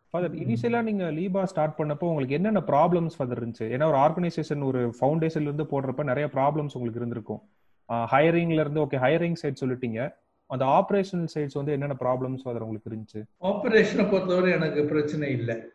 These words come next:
Speaker 2: ஏன்னா நான் முதல்ல ஆரம்பிக்கும் போது, ம், ரெண்டு ரூம் தான் எடுத்திருந்தேன். ஆ, மனையை பார்வை பண்ணேன், அதை ஈஸியா கட்டிட்டேன், அது பிரச்சனையே இல்ல. அது எனக்கு பெரிய பாரமா தெரியல. ஆ, ரெண்டாவது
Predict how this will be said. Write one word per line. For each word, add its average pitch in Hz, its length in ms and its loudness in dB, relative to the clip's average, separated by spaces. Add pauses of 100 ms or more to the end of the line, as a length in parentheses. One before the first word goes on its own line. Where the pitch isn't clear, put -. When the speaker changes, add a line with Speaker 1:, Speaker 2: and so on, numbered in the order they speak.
(180)
Speaker 2:
ஏன்னா 143 300 -4
நான் 135 380 -6 (120)
முதல்ல 147 280 0
ஆரம்பிக்கும் 139 580 -2
போது, 143 240 0
ம், 120 840 -4
ரெண்டு 131 300 0
ரூம் 143 200 0
தான் 143 140 -2
எடுத்திருந்தேன். 131 920 -2 (580)
ஆ, 143 340 -6
மனையை 139 340 -4
பார்வை 135 560 -2
பண்ணேன், 160 260 -4
அதை 143 380 -2
ஈஸியா 147 160 -2
கட்டிட்டேன், 131 760 -4 (500)
அது 123 120 -8
பிரச்சனையே 123 520 -4
இல்ல. 123 280 -6
அது 123 180 -6
எனக்கு 117 540 -8 (300)
பெரிய 139 280 -2
பாரமா 127 600 -2
தெரியல. 123 600 -6 (220)
ஆ, 143 80 -6 (400)
ரெண்டாவது 175 600 2